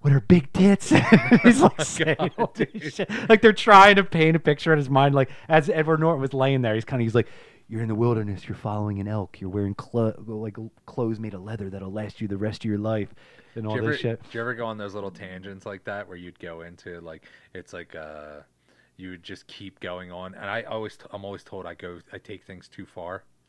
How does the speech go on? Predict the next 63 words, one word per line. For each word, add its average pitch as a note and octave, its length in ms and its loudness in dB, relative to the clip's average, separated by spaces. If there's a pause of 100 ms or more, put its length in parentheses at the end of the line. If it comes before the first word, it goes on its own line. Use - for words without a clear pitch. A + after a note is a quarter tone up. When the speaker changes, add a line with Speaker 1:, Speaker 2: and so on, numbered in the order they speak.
(140)
Speaker 1:
With? G2 220 -8 (560)
Speaker 2:
Like, C3+ 360 -6
just, D#3+ 320 -10
just - 240 -12
fucking B2+ 280 -10
around G#2+ 240 -12
joking G2+ 440 -14
and F#2+ 100 -18
stuff - 220 -14
like G2+ 120 -16
that. G#2 140 -16
They're G#2+ 100 -14
Speaker 1:
We G#3+ 40 -4
Speaker 2:
like, A3 80 -4
Speaker 1:
both D4 180 -2
Speaker 2:
"Uh," G#2+ 60 -8
Speaker 1:
do. D#2 220 -10 (100)
Speaker 2:
yeah. A#2 240 -8
Speaker 1:
Yeah. A#2+ 140 -8 (360)
Speaker 2:
Yeah, F#2+ 240 -10
well, A2+ 380 -8
when, A#2 400 -12
when B2 180 -10
it's E3 140 -14
not B2+ 200 -8
me B2 140 -10
and A2 100 -12
you, A2 200 -8
I F#2+ 100 -8
go G2 180 -12
too F#2 200 -18
far. F#2 280 -14
But G2 160 -16
yeah, G2 180 -8 (140)
this G#2 200 -14
is G2+ 100 -20
where G#2 80 -16
you F2+ 80 -18
find F#2 240 -16
out F2 160 -16
Robert F2+ 320 -14
Paulson's F#2 460 -18
dead. C#3 100 -10
Speaker 1:
Robert D#3 560 -2
Paulson. D#3+ 480 -6
Yeah, G2 120 -6
they G2+ 100 -2
were, G#2 320 -6
they A2+ 100 -2
were A#2 80 -2
supposed - 220 -2
to B2+ 60 -6
blow B2+ 360 0
up C#3 220 0
some A#2+ 320 -6
big A2+ 400 -6 (120)
art A2+ 180 0
Speaker 2:
Ball A2 180 -6
and G#2 100 -8
Speaker 1:
piece. G2 100 -6
Speaker 2:
have G2+ 120 -6
it G2 100 -12
crash G2 480 -12